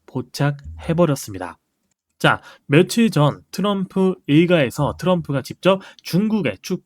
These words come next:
백 퍼센트 추가 관세를 때리겠다라고 발표를 했죠. 그때 암호화폐가 폭락이 나왔었고 여기에 베팅한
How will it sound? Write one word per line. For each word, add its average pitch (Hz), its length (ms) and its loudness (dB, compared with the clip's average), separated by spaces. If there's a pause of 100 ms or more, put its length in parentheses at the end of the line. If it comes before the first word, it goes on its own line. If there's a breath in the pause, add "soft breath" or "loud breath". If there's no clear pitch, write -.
백 - 200 -8
퍼센트 147 380 -2
추가 202 340 -6
관세를 120 580 -2 (260 soft breath)
때리겠다라고 196 800 -2
발표를 110 400 -6
했죠. 143 300 -2 (240 loud breath)
그때 175 500 0
암호화폐가 139 560 -2
폭락이 185 500 -4
나왔었고 123 720 0 (220 loud breath)
여기에 190 420 2
베팅한 175 640 -2